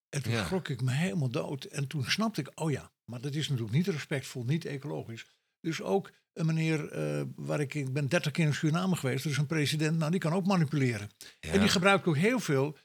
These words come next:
Speaker 1: eh, onderdelen van wat wij ook van de N L P noemen. Dus N L P, beste lieve mensen, stelt niks voor. Het is een
Speaker 2: <laughs>
Speaker 1: methodiek met proces en structuur. En jij als persoon,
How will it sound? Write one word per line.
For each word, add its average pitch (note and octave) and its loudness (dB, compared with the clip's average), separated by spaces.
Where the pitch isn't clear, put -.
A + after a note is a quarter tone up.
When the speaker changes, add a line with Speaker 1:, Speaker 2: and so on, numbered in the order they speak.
Speaker 1:
eh, D3+ -2
onderdelen D3+ 2
van E3 0
wat C#3+ 0
wij E3+ 0
ook D3 -4
van C#3 -6
de B2+ -2
N C#3 -4
L C#3 -2
P D#3 2
noemen. G2+ -6
Dus D#3 -4
N F3 -6
L E3+ -4
P, G#3+ 2
beste F3+ -2
lieve D3+ -4
mensen, E3 -6
stelt D3+ -4
niks B2+ -6
voor. G3 -6
Het F3 -2
is D3 -2
een D#3+ 0
Speaker 2:
<laughs> D3+ 4
Speaker 1:
methodiek C#3 -4
met C#3+ -6
proces F#3+ -4
en B2+ -6
structuur. G3 -6
En A#2+ -6
jij G3 -2
als E3 -8
persoon, F3 -4